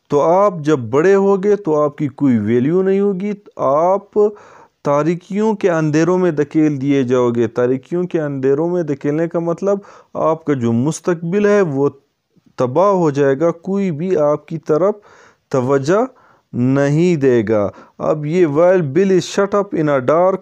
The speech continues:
prison cell, मतलब जिल, अ, बिल जो है वो अंधेरों या तारीकियों के अंधेरे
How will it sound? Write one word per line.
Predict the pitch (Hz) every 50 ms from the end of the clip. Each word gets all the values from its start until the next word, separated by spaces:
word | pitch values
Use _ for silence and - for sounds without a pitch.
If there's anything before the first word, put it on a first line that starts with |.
| - -
prison | 156 147 143 170 185 185
cell, | 180 - 202 190 190 170
मतलब | 170 160 156 - 185 185 175 151
जिल, | 127 117 131 160 180 190
अ, | 196 - - _ - - - - _ _ - 131 135 139 143 143 143 143 139 139 143 139
बिल | 127 123 120 117 131 175 190 190
जो | 170 165 175 165
है | 151 165 180 190 196
वो | 190 175 160 151 160 185 196 202 220 - - - - - _ _ _ - -
अंधेरों | 135 139 139 139 139 131 123 139 143 147 151 165 196 196 185
या | 160 139 131 123
तारीकियों | 123 - 135 135 135 147 165 156 - - 180 185 196 208 208
के | 196 202 - - 202 208 226 240
अंधेरे | - - - - 151 151 151 156 151 143 143 165 180 190 196 226 247 247 226